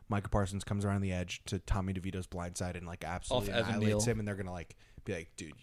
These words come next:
Speaker 1: you, never mind, you, you can't play anymore."
Speaker 2: <laughs> Dude, w-, like, we feel
Speaker 1: Concussion
Speaker 2: bad for him.
Speaker 1: protocol.
Speaker 2: Yeah, damn.
Speaker 1: Blind concussion protocol.
Speaker 2: Dream crushed.
Speaker 1: Also, last, last point before we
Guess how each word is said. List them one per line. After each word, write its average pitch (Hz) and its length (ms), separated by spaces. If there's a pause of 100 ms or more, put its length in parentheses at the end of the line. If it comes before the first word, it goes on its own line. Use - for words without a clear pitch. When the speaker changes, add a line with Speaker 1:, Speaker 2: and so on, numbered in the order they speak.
(120)
Speaker 1:
you, 87 160
never 92 220
mind, 71 240
you, 87 80 (120)
you 98 120
can't 92 240
play - 160 (140)
anymore." 139 160 (360)
Speaker 2:
<laughs> - 380
Dude, 151 240 (140)
w-, 139 240
like, 139 300
we 135 100
feel 147 180
Speaker 1:
Concussion 113 320
Speaker 2:
bad 107 80
for 107 60
him. 90 60
Speaker 1:
protocol. 85 360
Speaker 2:
Yeah, 110 240 (480)
damn. 78 280 (460)
Speaker 1:
Blind 107 320
concussion 92 380 (100)
protocol. 92 480 (2500)
Speaker 2:
Dream 113 380
crushed. 110 380 (1080)
Speaker 1:
Also, 127 380
last, 110 380
last 135 300
point 143 200
before 123 360
we 107 380